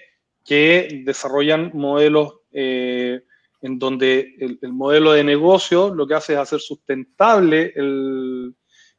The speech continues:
eh, la, la, la empresa, ¿cachai? Eh, genera, genera utilidades, eh, pero finalmente también genera un impacto social, ya sea entregando parte de sus utilidades, entregando, eh,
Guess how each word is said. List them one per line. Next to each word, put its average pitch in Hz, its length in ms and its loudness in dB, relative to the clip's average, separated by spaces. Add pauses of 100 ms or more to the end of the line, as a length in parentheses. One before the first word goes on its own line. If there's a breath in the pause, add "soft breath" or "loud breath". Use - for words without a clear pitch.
(120)
eh, 123 420 -6 (600)
la, 127 520 -2
la, 120 400 -4
la 123 120 -4
empresa, 185 680 2
¿cachai? 170 400 0 (400 loud breath)
Eh, 127 720 -2 (680)
genera, 170 680 4 (140)
genera 190 360 0
utilidades, 151 640 2 (540 soft breath)
eh, 143 220 -8
pero 143 140 -4
finalmente 196 760 -4
también 190 720 -4
genera 185 360 -4
un 202 100 0
impacto - 640 -2
social, 123 500 -10
ya 135 100 -4
sea 170 220 0
entregando 165 580 2
parte 175 260 0
de 147 60 -8
sus 165 140 -4
utilidades, 156 640 0 (300 soft breath)
entregando, 151 800 -2 (100)
eh, 131 760 -2